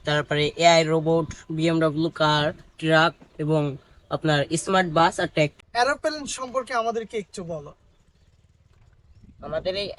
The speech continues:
Speaker 1: এরোপ্লেন প্লেনটা হলো, যেমন আমাদের আকাশে এই যে প্লেনগুলো ও-, ও মানে আকাশে ওড়ে, সেইগুলো বিভিন্ন মানে আর কি ইঞ্জিনের বিভিন্ন কারণে আমাদের এগুলো ক্র্যাশ হয়।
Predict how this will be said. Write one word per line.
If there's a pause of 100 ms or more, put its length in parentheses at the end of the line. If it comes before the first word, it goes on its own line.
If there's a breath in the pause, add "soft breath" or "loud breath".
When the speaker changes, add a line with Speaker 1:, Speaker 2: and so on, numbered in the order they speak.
Speaker 1:
এরোপ্লেন
প্লেনটা
হলো,
যেমন
আমাদের
আকাশে (160)
এই
যে
প্লেনগুলো (100)
ও-,
ও
মানে
আকাশে
ওড়ে, (600)
সেইগুলো
বিভিন্ন (220)
মানে
আর
কি (120)
ইঞ্জিনের
বিভিন্ন
কারণে
আমাদের
এগুলো
ক্র্যাশ
হয়।